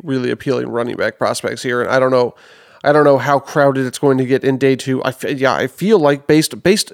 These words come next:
based on the numbers, the tape, um, his, his college stats, that, like, he should be in that day two conversation, I would think. But I, you know, dude, there's another guy here also who had, you know, some great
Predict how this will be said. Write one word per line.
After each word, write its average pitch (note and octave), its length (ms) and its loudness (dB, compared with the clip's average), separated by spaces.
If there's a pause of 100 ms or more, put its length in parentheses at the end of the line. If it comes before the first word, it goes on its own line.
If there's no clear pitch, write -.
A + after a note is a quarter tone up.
(160)
based F#3 240 2
on G3+ 100 4
the D#3 80 4
numbers, D#3 380 2
the D3+ 80 -8
tape, C#3+ 360 -2 (600)
um, A#2+ 640 0 (340)
his, C3 420 -6
his C#3+ 260 0
college C#3 440 -2
stats, - 520 -2
that, - 160 -10
like, A#2 180 -10
he D3 100 -10
should C3 220 -6
be B2 120 -6
in A#2+ 80 -4
that G2 140 -6
day - 140 -6
two A#2+ 160 -12
conversation, - 600 -14
I - 40 -16
would - 160 -16
think. - 280 -16 (560)
But - 360 -4 (540)
I, - 140 0
you C3+ 140 -4
know, C#3 120 6
dude, C3+ 160 0
there's D#3+ 200 4
another C#3 280 4
guy C3 200 4
here C3 260 0
also B2+ 400 2
who C3 180 0
had, B2+ 360 -2
you C#3 120 -4
know, B2 140 -2
some C3 200 -8
great C3 280 -2